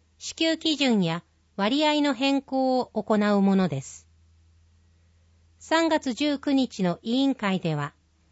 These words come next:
年間支給月数を現行通りとする修正案が提出され、可決した後、修正部分を除く原案について、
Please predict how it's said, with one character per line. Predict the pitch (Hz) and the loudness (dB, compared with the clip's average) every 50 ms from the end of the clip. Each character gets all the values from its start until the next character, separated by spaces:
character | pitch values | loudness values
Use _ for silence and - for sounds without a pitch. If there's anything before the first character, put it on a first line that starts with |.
| _ _ _ _ _ _ | _ _ _ _ _ _
年 | 233 254 294 302 302 | -2 0 0 0 0
間 | 285 - 294 294 294 285 | -2 -2 -2 0 0 -2
支 | - - - - | -4 -6 -8 -6
給 | - 302 294 277 | -4 -2 -2 -2
月 | 240 269 254 - - | -2 -2 -4 -4 -8
数 | - - - 277 269 247 | -12 -8 -6 -2 -2 0
を | 202 160 147 147 - _ _ _ _ _ _ _ | 0 -2 -2 -4 -10 _ _ _ _ _ _ _
現 | - 233 254 302 311 302 | -4 -2 0 0 0 0
行 | - 330 330 330 | 0 0 0 0
通 | 277 320 320 320 | 0 0 0 0
り | 302 269 226 | -2 -2 -2
と | - 202 196 | -4 -4 -6
す | - - 190 170 | -6 -8 -8 -6
る | 175 170 170 - | -6 -6 -8 -10
修 | - - - 285 302 | -10 -6 -4 -4 -4
正 | 285 - 302 294 294 285 269 | -4 -2 0 0 2 2 2
案 | 233 208 185 160 | 0 0 0 0
が | 156 147 | -2 -4
提 | - - 196 202 202 | -4 -4 -4 -4 -4
出 | - - - - 185 | -6 -10 -14 -16 -12
さ | - - 175 | -10 -8 -6
れ、 | 165 160 160 - _ _ _ _ _ _ _ _ _ _ _ _ _ | -6 -6 -8 -10 _ _ _ _ _ _ _ _ _ _ _ _ _
可 | - - 240 - | -6 -4 -4 -2
決 | - 320 302 - - 311 | -2 -2 -2 -4 -4 -6
し | - - | -6 -4
た | - - 269 262 | -2 0 2 2
後、 | 254 247 240 - - 226 226 - _ _ _ _ _ _ _ _ | 2 0 -2 -4 -8 -8 -8 -10 _ _ _ _ _ _ _ _
修 | - - 311 311 330 | -8 -4 -2 -2 0
正 | 320 - 330 320 311 311 | 0 0 2 2 2 2
部 | 262 320 320 | 0 0 -2
分 | 254 302 285 269 240 | 0 0 2 2 2
を | 196 180 180 | 2 2 2
除 | 180 180 185 226 226 - | 2 2 0 0 -2 0
く | - 233 220 - - | -2 -2 -2 -2 -2
原 | - 220 262 269 269 262 | -2 0 2 2 2 2
案 | 262 254 247 | 2 2 2
に | 247 247 | 2 0
つ | 233 - - 233 | -2 -4 -4 -4
い | 220 196 | -4 -4
て、 | _ - 147 143 | _ -10 -10 -10